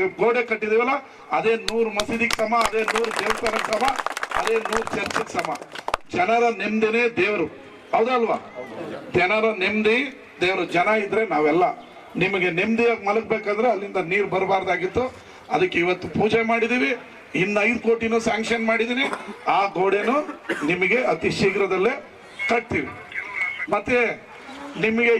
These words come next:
ಈ ಚುನಾವಣೆಯಲ್ಲಿ ಬಂದಾಗ ನನ್ನನ್ನು ಈ ನಿಮ್ಮ ಬೀದಿ ದೀಪ ಇಲ್ಲ ಅನ್ನೋದನ್ನ ನೋಡ್ದೆ. ಬೀದಿ ದೀಪ ತಗೊಳ್ಳೋಣ ಅಂತ ಹೇಳಿದ್ರೆ ಸರ್ಕಾರದಲ್ಲಿ ನೀ-, ನೂರೆಂಟು ಕಾನೂನು ಇದೆ, ಐದು ಪರ್ಸೆಂಟ್ ಅನ್ ಮಾತ್ರ ಖರೀದಿ ಮಾಡ್ಬೇಕು ಅಂತ ಹೇಳಿದ್ರು. ಐದು ಪರ್ಸೆಂಟ್ ಅಂದ್ರೆ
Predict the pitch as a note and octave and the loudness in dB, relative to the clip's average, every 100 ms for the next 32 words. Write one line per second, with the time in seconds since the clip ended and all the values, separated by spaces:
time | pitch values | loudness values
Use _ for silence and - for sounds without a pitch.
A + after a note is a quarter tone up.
0 | A3 G#3+ A3 A3+ A#3+ A#3 A3+ G#3+ G#3+ A3 | 2 0 0 2 2 2 0 2 0 2
1 | A#3 A3+ G#3+ G3+ G3 G3 F#3 - - - | 2 2 0 0 -2 -4 -6 -10 -18 -18
2 | - - F#3 F#3 G3+ G3+ F#3 - A3+ A3+ | -16 -8 -2 -2 0 0 0 -2 0 0
3 | A3 G#3+ G#3+ G3+ G3 F#3+ F#3 F#3 F#3+ B3 | 0 0 2 2 2 0 0 0 0 0
4 | A#3+ - - - - E3 G#3+ E3+ C3+ - | -2 -8 -18 -16 -2 0 2 -2 -4 -10
5 | - - - - - - - A3+ A#3+ B3 | -20 -20 -20 -20 -20 -12 0 0 2 2
6 | A#3 A3 G#3+ A3 A3 G3+ G#3+ G#3 G3+ F#3 | 2 2 0 -2 0 0 0 0 0 0
7 | G3+ A3 G3+ - - G3+ G3 F#3 G3+ F#3 | 2 2 2 -4 -2 0 0 -2 -4 -4
8 | F#3 F3 G3+ G3+ F#3 - - E3 F#3+ F3+ | -4 -2 0 0 0 -4 0 0 -2 -2
9 | D#3+ D3+ - - - - - - F#3+ A#3 | -2 -2 -6 -18 -20 -20 -8 -2 0 -2
10 | - G#3+ - G#3 G3 F#3+ F#3 - D#3 F3+ | -2 -4 -2 -4 -4 -4 -4 -4 0 0
11 | G#3+ A3+ A3 F#3 F#3+ F#3+ F3+ E3+ E3+ E3+ | 0 -2 -2 0 0 0 0 0 0 -2
12 | - D#3 D#3+ A3+ E3+ - - - - - | -2 -2 0 0 0 -6 -18 -20 -20 -4
13 | D3 F#3+ E3 - - - - - - - | 0 0 -2 -6 -14 -18 -20 -20 -20 -2
14 | E3 A3 - G#3+ G#3+ F#3+ F#3+ F3+ F3+ | -2 0 -2 -2 -2 -4 -4 -4 -2